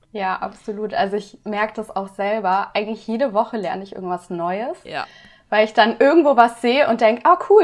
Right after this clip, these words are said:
Speaker 1: ich will die Schrift auch so einblenden.“ Und dann schaut man sich
Speaker 2: Mhm.
Speaker 1: zwanzigtausend Tutorials an und es klappt <laughs> nicht.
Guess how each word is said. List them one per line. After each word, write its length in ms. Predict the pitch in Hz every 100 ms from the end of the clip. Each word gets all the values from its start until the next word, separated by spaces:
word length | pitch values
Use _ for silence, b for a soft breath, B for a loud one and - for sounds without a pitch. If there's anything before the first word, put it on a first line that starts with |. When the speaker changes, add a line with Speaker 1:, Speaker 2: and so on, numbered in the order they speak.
| 254
Speaker 1:
ich 140 | 233
will 100 | 262
die 120 | 277
Schrift 280 | 277 320 -
auch 180 | 269 427
so 100 | -
einblenden.“ 840 | 214 202 208 202 208 226 254 285 277
Und 100 | 233
dann 160 | 220
schaut 240 | - 240 247
man 160 | 240
sich 140 | 226 269
Speaker 2:
Mhm. 60 |
Speaker 1:
zwanzigtausend 680 | 339 226 240 240 254 233 247
Tutorials 560 | 247 233 240 254 285 -
an 200 | - 285
und 120 | 220
es 120 | 202
klappt 320 | - 247 254 294
<laughs> 0 |
nicht. 160 | 349